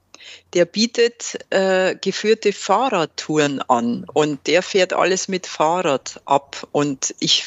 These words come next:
bin eigentlich auch eine passionierte Radfahrerin, aber die Strecke, die ich mir ausgesucht hab, das haben wir dann zusammen mit dem Auto gemacht. Und da sind wir in den Le-, Westen los und, äh, gestartet sind wir mit dem,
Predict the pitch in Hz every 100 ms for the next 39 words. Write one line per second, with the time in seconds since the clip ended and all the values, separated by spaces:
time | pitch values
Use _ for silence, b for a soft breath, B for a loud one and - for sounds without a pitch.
0 | - - 180 147 156 156 - - 240 -
1 | 156 156 - 160 - 165 175 180 180 180
2 | 165 175 - - 196 202 202 202 202 -
3 | 180 180 175 _ 208 226 - - 185 196
4 | 190 175 - - 214 - 175 202 - 196
5 | 214 202 - 170 170 - 175 185 170 175
6 | - 180 - 151 180 175 - B B B
7 | B B 160 - - - 160 208 226 220
8 | 233 247 302 - - - B B B B
9 | B B B - 175 175 202 214 208 -
10 | 190 190 185 170 165 - 151 175 - -
11 | 160 143 139 175 285 - - - 170 170
12 | 175 - - - 165 170 160 - 160 -
13 | 139 151 233 240 226 - 220 226 202 208
14 | 208 202 208 - 185 180 180 190